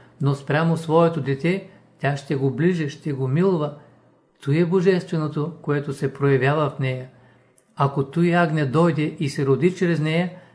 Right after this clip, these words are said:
тя ще бъде към агнето също тъй добра. Защо? Понеже туй агне е минало по божествения път, чрез тази форма, по която лъвицата познава, че то е божествено. Тя е достигнала до там,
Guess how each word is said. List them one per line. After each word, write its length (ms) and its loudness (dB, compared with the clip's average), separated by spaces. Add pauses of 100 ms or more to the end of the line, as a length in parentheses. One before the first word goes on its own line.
(160)
тя 200 2
ще 200 -4
бъде 260 0
към 200 -4
агнето 400 0
също 440 -2
тъй 200 0
добра. 380 -2 (340)
Защо? 560 -4 (580)
Понеже 540 -2
туй 220 0
агне 360 2
е 60 0
минало 380 2
по 100 -4
божествения 760 0
път, 280 -4 (460)
чрез 320 -8
тази 300 0
форма, 420 2
по 120 -8
която 320 0
лъвицата 500 2
познава, 540 0 (240)
че 160 -6
то 120 -2
е 80 0
божествено. 680 -2 (680)
Тя 180 2
е 60 6
достигнала 560 0
до 140 0
там, 380 0